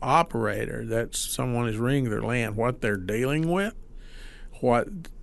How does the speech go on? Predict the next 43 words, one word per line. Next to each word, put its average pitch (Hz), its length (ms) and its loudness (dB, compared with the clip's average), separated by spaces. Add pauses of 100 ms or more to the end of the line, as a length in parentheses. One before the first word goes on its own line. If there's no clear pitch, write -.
(160)
they, 131 320 2
uh, 139 240 -4 (280)
if 123 200 2
you're 170 160 8
just 180 320 6
there 139 340 8
and 123 180 2
you 127 120 4
say, 123 240 4
"Well, 117 180 6
I 156 100 8
just 147 240 4
want 113 240 0
money, 117 400 0 (160)
you 123 140 -2
know, 101 140 0
all 139 240 4
I 131 100 6
want 123 240 2
is 107 160 -2
money." 110 380 -4
Well, 127 240 4
eventually, 120 720 4 (380)
you're 151 160 8
gonna 110 100 6
burn 123 320 6
that 120 240 2
farm 113 340 2
up 143 280 0
because 110 320 2
that 117 180 4
farmer, 131 540 2 (480)
the 117 100 0
guy 123 220 8
that's 110 160 0
operating 127 520 6
it, 113 120 0
he's 156 160 4
gonna 113 200 2
mine 113 300 4
it 135 140 -2
like 147 200 2
a 165 200 0